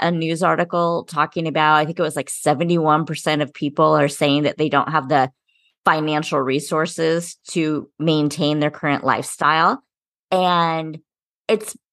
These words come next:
probably not the right time just to, you know, completely ditch your job and run away from and create a whole new life. But there are things that you can do to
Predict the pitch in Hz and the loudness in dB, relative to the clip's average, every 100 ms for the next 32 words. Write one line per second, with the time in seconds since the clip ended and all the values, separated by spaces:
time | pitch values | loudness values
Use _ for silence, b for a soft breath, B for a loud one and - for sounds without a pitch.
0 | _ - 330 392 370 339 220 220 - 233 | _ 0 2 4 4 4 4 2 2 2
1 | 226 - 190 196 233 202 226 - 185 170 | 0 -2 0 0 0 -2 -4 -2 0 2
2 | 170 175 _ - 277 190 185 185 _ - | 0 -6 _ -4 2 2 2 -2 _ -8
3 | 196 - 202 190 185 185 185 - 185 175 | -4 2 2 2 0 0 -2 -4 -4 2
4 | 160 160 175 160 156 165 - - 175 165 | 2 2 0 -2 -6 -12 -8 0 2 2
5 | 156 160 165 160 160 - 151 143 175 160 | 2 2 0 -8 -8 -6 -6 0 0 2
6 | 180 156 147 151 196 160 175 165 196 247 | 2 0 2 2 2 2 -4 -4 0 2
7 | 170 175 _ _ _ _ - 208 196 202 | 2 -2 _ _ _ _ 0 2 4 2
8 | 202 214 240 - 185 202 190 185 156 175 | 0 -2 -2 -4 -6 -6 -6 -6 -2 0
9 | 160 151 175 269 _ _ _ _ - 190 | 2 4 2 0 _ _ _ _ 0 2
10 | 185 185 180 180 175 | 4 4 4 2 0